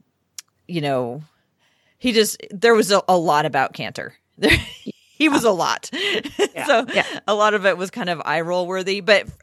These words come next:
Speaker 1: f-, for me, it was like, it was kind of fun and entertaining. But then as soon as he left, I was like, "Okay, I, I, I get the Kanter experience, and we don't need to do that again." And I've, I have a feeling that for me, Melo might be kind of the same way.
Speaker 2: Yeah.
Speaker 3: I mean,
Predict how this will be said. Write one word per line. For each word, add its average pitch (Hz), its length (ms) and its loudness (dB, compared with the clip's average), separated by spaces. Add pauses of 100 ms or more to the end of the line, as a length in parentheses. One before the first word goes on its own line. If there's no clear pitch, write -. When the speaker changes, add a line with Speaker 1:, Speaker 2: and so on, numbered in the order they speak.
Speaker 1:
f-, - 80 -12
for 277 120 -2
me, 330 220 0
it 202 140 4
was 196 180 -4
like, 175 300 0
it 190 80 -8
was 185 100 -8
kind 202 220 -2
of 175 80 -6
fun 165 220 -2
and - 80 -2
entertaining. 165 480 -2
But 175 100 -2
then 185 100 2
as 180 100 -2
soon 190 200 -2
as 180 80 -2
he 175 120 -2
left, 156 300 2
I 156 80 4
was 151 160 0
like, 147 220 -2
"Okay, 151 260 0
I, 147 300 0
I, 143 180 -4 (100)
I 151 100 0
get 147 300 0
the 180 140 -2
Kanter 185 340 0
experience, 175 520 -2
and 151 160 -4
we 156 100 -2
don't 147 160 -4
need 139 140 -6
to 139 60 -8
do 127 120 -4
that 110 120 -2
again." 87 260 -6 (600)
And 190 380 -6 (220)
I've, 180 320 -2
I 196 40 6
have 220 100 4
a 220 60 0
feeling 208 280 0
that 185 180 -10
for 196 140 -6
me, 180 200 -8
Melo 160 360 0
might 131 180 -4
be 151 80 -6
kind 156 220 -2
of 156 80 -2
the 208 80 0
same 131 280 -2
way. 107 260 -6 (800)
Speaker 2:
Yeah. - 340 -2 (1040)
Speaker 3:
I 269 280 -2
mean, 359 180 2